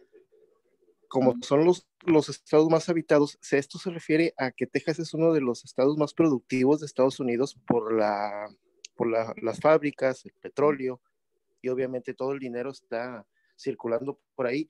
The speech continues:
Speaker 1: y California se tiene en cuenta como uno de los estados receptores del dinero también.
Speaker 2: Ujú.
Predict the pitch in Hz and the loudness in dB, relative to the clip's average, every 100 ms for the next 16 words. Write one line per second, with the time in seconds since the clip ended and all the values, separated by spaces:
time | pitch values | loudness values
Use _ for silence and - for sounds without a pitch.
0 | - - 117 135 127 120 143 151 175 190 | -14 -12 -6 -2 -2 -4 -4 -2 -4 -4
1 | - - 139 160 - 143 139 156 - 127 | -12 -8 -6 -6 -4 -6 -4 -6 -4 -2
2 | 139 160 143 - 131 147 135 117 - 107 | 0 0 -2 0 2 2 -2 -4 -2 -6
3 | - 139 180 151 143 117 110 113 117 - | 0 0 2 -2 -8 -8 -6 -6 -6 -8
4 | 110 131 160 - _ - 202 214 202 | 2 4 2 -2 _ -14 -10 -10 -12